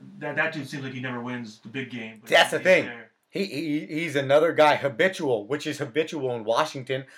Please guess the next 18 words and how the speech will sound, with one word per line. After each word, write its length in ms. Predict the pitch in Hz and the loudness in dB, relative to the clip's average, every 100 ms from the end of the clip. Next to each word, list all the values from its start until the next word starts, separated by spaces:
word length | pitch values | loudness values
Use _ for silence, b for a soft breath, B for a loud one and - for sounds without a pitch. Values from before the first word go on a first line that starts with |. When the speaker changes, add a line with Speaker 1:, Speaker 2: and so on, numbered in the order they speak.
| B | B
Speaker 2:
I've 180 | B 123 | B 0
made 200 | 131 156 | 0 -4
this 120 | 139 | -4
point 280 | - 156 143 | -6 -4 -4
before. 360 | 123 - 151 135 | -6 -2 0 0
The 100 | 123 | -2
Nationals, 760 | 123 127 127 147 139 139 - b b b | 0 0 -2 -4 -2 -2 -6 b b b
the 100 | - | -6
Washington 500 | 127 127 135 143 131 | 2 4 4 -2 -6
Wizards, 460 | 123 139 131 143 135 b b b | -2 -2 0 -4 -6 b b b
uh, 60 | 101 | -8
the 80 | 110 | 2
Wash-, 340 | 120 131 - - | 4 4 0 -10
the 100 | 127 | -4
Washington 420 | 123 131 139 127 | 0 0 -2 -6
Capitals, 500 | 131 131 135 131 123 - | -2 -2 -2 -4 -6 -10
Alexander 560 | 123 135 139 131 139 135 | -2 0 0 -2 -2 0
Ovechkin. 500 | 123 123 - 135 | 0 0 0 -4